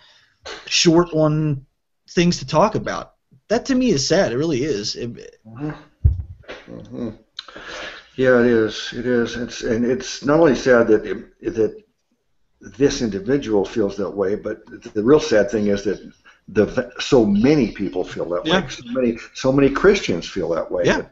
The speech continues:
Speaker 2: They know so little about it. They seem to have so little interest in it, and yet it's the most thrilling, uh,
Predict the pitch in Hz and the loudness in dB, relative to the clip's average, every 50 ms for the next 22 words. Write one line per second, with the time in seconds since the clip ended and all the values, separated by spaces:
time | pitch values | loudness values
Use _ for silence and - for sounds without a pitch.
0 | _ _ _ _ _ _ - - - - - - _ _ - 117 117 123 123 131 | _ _ _ _ _ _ -20 -20 -20 -20 -20 -20 _ _ 2 4 6 8 8 8
1 | 160 175 170 - 156 139 135 143 143 143 139 123 123 123 123 131 143 147 147 - | 8 8 8 6 8 8 10 10 10 8 8 8 6 6 6 8 6 6 4 0
2 | - - 104 107 110 110 107 - 147 139 117 113 113 127 127 117 - 131 123 123 | -10 -12 -4 -4 -4 -4 -2 -4 -4 -2 -2 -2 -2 -2 -4 -4 -4 -2 0 2
3 | 123 113 120 - 135 139 - 123 110 - - - - 127 131 113 101 101 - - | 2 2 0 -2 -4 -6 -4 -4 -6 -6 -8 -12 -10 -6 -4 -2 -2 -2 -2 -4
4 | - _ _ _ - - 117 117 113 117 120 120 120 - - - - 113 - - | -6 _ _ _ -10 -6 -4 0 4 6 6 6 6 4 0 -6 -6 -6 -6 -6
5 | - - - 113 113 120 120 120 120 - - - 117 135 151 170 135 92 85 92 | -10 -6 -4 2 4 6 6 6 4 -2 -8 0 4 6 6 6 6 4 2 -4
6 | 90 - _ _ _ _ _ _ _ _ _ _ _ _ _ _ _ _ - 107 | -10 -16 _ _ _ _ _ _ _ _ _ _ _ _ _ _ _ _ -14 -10
7 | 104 101 98 95 92 95 95 | -8 -6 -4 -4 -4 -4 -6